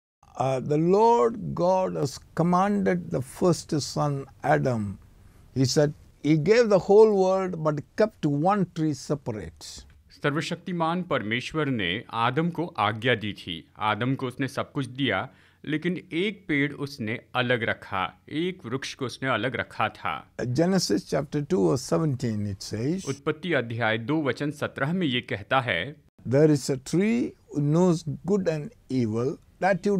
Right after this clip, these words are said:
Speaker 1: don't eat it. If you eat of it, you shall surely die," God told him.
Speaker 2: "भले और बुरे के ज्ञान का एक वृक्ष है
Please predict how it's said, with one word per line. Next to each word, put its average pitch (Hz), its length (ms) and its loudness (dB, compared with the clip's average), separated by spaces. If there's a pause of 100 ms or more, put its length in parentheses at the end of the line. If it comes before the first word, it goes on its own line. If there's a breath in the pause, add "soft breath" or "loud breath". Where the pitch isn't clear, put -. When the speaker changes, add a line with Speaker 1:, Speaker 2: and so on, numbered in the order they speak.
Speaker 1:
don't 214 260 4
eat 156 280 2
it. 139 180 -2
If 160 240 -2
you 190 280 -2
eat - 160 -2 (140)
of - 40 -6
it, 180 240 -2
you 160 140 0
shall 143 280 -2
surely 127 580 -4 (120)
die," 135 460 -2
God 143 140 -2 (140)
told 127 240 0
him. 78 440 -8
Speaker 2:
"भले 139 380 2
और 139 180 -2
बुरे 123 300 -2
के 151 140 -2
ज्ञान 113 420 2
का 143 140 0
एक 120 260 -4
वृक्ष 135 360 -4
है 113 380 -2